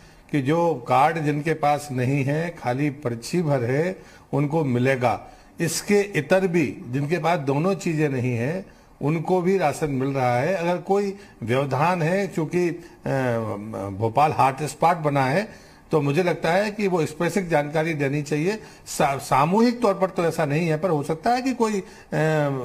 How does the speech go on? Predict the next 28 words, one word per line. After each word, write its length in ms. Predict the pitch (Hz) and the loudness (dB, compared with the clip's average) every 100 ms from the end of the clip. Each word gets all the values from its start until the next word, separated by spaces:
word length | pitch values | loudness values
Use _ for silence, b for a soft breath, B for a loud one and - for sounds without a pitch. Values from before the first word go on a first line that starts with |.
| - | -4
ऐसा, 580 | 143 143 175 165 151 B B - | -4 2 2 2 -2 B B -4
अ, 240 | 127 117 | 0 0
बेचारा 480 | 131 123 139 147 151 | -2 -2 2 2 2
कोई 200 | 151 151 | 0 0
अभागा 380 | 120 104 113 139 | 0 0 0 0
हो 220 | 131 165 | 0 0
जो 120 | 160 | -2
बच 240 | 123 120 143 | -2 -4 -2
गया 180 | 180 | 0
हो, 240 | 147 101 - B B - | 0 -2 -10 B B -4
तो 80 | 196 | -2
ये 80 | 202 | 0
सूचना 420 | 165 160 220 214 | 0 0 0 2
आएगी 320 | 180 196 240 | 2 2 0
तो 140 | 240 | 0
इमीडिएट 580 | 196 170 202 190 233 233 | 0 0 0 2 0 -2
प्रशासन 540 | 180 165 170 170 226 226 B B B - | -6 -2 -2 0 -2 -2 B B B -6
घंटों 420 | 104 160 185 226 | 0 0 4 2
में 140 | 226 180 | 4 2
नहीं, 360 | 170 220 156 - - - - | 2 2 0 -8 -20 -20 -8
उसके 300 | 139 143 190 | -6 -2 0
भीतर 520 | 165 127 117 143 190 190 | 0 -2 0 2 2 4
ही, 180 | 202 | 4
अ, 400 | 175 143 139 135 123 | 2 0 -2 0 -2
उसकी 220 | 123 151 | -4 -4
सप्लाई 380 | 127 143 151 147 | -4 0 0 0
करता 340 | 127 123 151 | -4 -2 0
है। 380 | 190 - - | -2 -4 -20